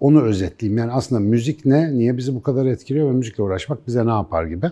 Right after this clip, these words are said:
E, bu kadar çok konuşurken bu sıralamayı unutmasam buna göre bir şeyler söyleyeceğim. Şimdi birincisi müzik ne? Biz neden müzikten çok hoşlanıyoruz? Müzik aslında tanımı itibariyle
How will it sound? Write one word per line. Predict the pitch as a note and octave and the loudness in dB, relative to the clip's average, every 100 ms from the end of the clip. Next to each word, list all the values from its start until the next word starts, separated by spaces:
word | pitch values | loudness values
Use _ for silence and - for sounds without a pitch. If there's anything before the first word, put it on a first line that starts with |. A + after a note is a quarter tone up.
| - | -2
E, | B2 A#2+ | 0 2
bu | |
kadar | A2+ B2+ | 6 4
çok | - - | 4 -2
konuşurken | A#2 F2 F#2 A2+ | -4 -4 -4 -4
bu | G#2 | -4
sıralamayı | - G#2+ G#2 A2 | -4 -2 0 0
unutmasam | A#2+ - - E3 C#3 | -2 -2 -6 -4 -4
buna | A#2+ | -4
göre | F#2+ C3 | -2 -4
bir | A2+ | -4
şeyler | F#2+ B2+ | -4 -4
söyleyeceğim. | - G#2+ E2+ D2+ | -2 -4 -4 -8
Şimdi | - G#2 | -8 0
birincisi | E3+ F3 C3 - | 4 4 2 0
müzik | D#3 C3 C#3 D#3 - | -2 0 -2 -4 0
ne? | C3 F#2+ F2 | 0 0 -4
Biz | B2 A2 | -4 -2
neden | A#2+ B2+ | -2 -2
müzikten | A2+ G2 E2 - D#2+ | -2 -4 -8 -10 -12
çok | - - | -12 -12
hoşlanıyoruz? | F2 - D#2+ D#2+ A#2+ E3+ - | -12 -12 -12 -8 -8 -8 -2
Müzik | F3 F3+ C#3 - | 4 4 4 2
aslında | E3 C#3+ - G#2 D3+ | 2 2 0 -2 -2
tanımı | - B2 C#3 | 0 2 2
itibariyle | B2+ F#2+ F#2+ F2 E2 E2+ D3 | 2 -2 -4 -4 -4 -2 -4